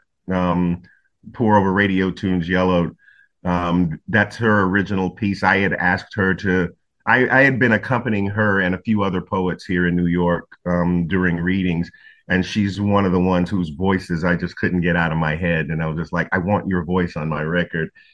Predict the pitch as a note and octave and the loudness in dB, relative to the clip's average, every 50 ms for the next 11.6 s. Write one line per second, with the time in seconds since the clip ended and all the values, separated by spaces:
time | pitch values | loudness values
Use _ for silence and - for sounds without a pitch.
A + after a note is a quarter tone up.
0 | _ - - F2 E2+ F2+ F2+ D#2+ - - G#2 G2+ F#2 F2 D#2+ D#2 D#2+ E2+ A2+ A#2 | _ -8 -4 -2 0 0 0 -2 -2 -2 0 0 0 0 0 0 0 2 2 2
1 | A2 F2+ - _ _ - F2 F2+ F#2+ G2 G2 F#2+ D2+ - _ _ _ _ _ _ | 0 -2 -6 _ _ -2 0 2 2 2 0 -2 -6 -10 _ _ _ _ _ _
2 | _ _ _ _ - - F#2 G2 G2+ G2+ F2+ F2 A2 G#2+ - A#2 A2+ G2+ - A2 | _ _ _ _ -4 -2 0 2 2 2 0 -2 -2 -2 0 0 0 2 4 4
3 | A2 G#2+ F#2 F2+ A#2 A2+ A2+ G#2+ G#2+ G2 G2+ G#2+ G2+ A2 G#2+ G#2+ G#2+ G2+ G2 G2 | 4 4 4 4 4 4 4 4 2 2 2 2 2 0 0 0 0 0 0 -2
4 | G2+ F#2+ F2 F#2 F2+ F#2 F2+ - - - - - - A2 A2+ B2 B2 C3 C3 B2 | -2 -2 -2 -2 -2 -2 -2 -4 -10 -20 -14 -4 0 2 4 4 4 4 2 2
5 | C3 A#2+ B2 A2+ A2 - A2 G2+ G#2 G2+ G2+ - - A2 G#2+ F#2+ F#2+ F#2 F2+ F2 | 2 2 2 0 0 -2 -2 -2 -2 -4 -4 -2 0 0 2 2 2 2 2 2
6 | G2+ G2+ G2+ G2 - F2 D2+ D2+ D2+ D#2 D#2 - _ _ _ _ _ _ _ _ | 2 2 2 0 0 -2 0 0 -2 -4 -4 -8 _ _ _ _ _ _ _ _
7 | _ _ - E2+ F2+ F#2 F#2 F#2 F2+ F#2 F#2+ F#2+ F#2 E2 - - F#2 G#2+ A#2 G2+ | _ _ -4 0 2 2 4 4 4 4 4 2 2 0 -2 -2 0 2 2 4
8 | B2 B2+ A#2+ A2+ G#2 G#2 G#2 G2+ E2+ G2 G2+ G2+ A2 A#2 A2+ A2 A2 - - A2 | 4 4 4 4 4 2 2 2 0 -2 -2 0 0 2 0 0 -2 -2 -4 -4
9 | G#2+ G#2 - - - - A2 A2+ G#2+ G#2+ A#2+ A#2 A#2 A#2 A#2 A2+ A2+ A2+ - _ | -4 -4 -6 -10 -8 -4 -2 -2 -2 0 2 2 4 4 4 2 2 -2 -6 _
10 | _ _ _ _ _ _ _ - A2 G2+ G2 F#2+ - - - C#3 C#3 C#3+ C3 A#2 | _ _ _ _ _ _ _ 0 0 2 2 0 -2 0 2 4 4 4 4 4
11 | A#2 A2+ G#2 F#2+ G#2 G#2 G#2 G#2 G#2 G2+ G#2 - | 2 0 0 -2 0 2 2 2 2 0 -2 -8